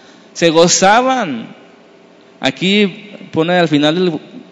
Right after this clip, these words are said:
del capítulo cuatro, en versículo treinta y siete, que Bernabé, que después fue compañero de Pablo, dijo, "Bueno, yo tengo una, una casa, una heredad, ahí les va. La voy a vender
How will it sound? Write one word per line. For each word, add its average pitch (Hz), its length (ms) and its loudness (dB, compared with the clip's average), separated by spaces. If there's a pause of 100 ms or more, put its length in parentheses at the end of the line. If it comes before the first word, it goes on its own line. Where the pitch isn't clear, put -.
(120)
del 139 300 -2
capítulo 151 380 0
cuatro, 160 380 2
en 165 60 0
versículo 147 260 -2
treinta 185 240 0
y 165 40 0
siete, 175 240 -2
que 156 160 0
Bernabé, 135 640 0
que 160 80 0
después 143 320 0
fue 165 120 0
compañero 160 400 -2
de 165 120 -2
Pablo, 208 400 -2 (580)
dijo, 113 140 0
"Bueno, 131 420 2
yo 131 100 2
tengo 165 220 2
una, 196 400 2
una 185 300 -2
casa, 208 480 0 (160)
una 175 200 -2
heredad, 196 520 2
ahí 139 180 2
les 160 240 0
va. 123 200 -2 (360)
La 123 120 0
voy 160 120 4
a 208 60 4
vender 208 680 2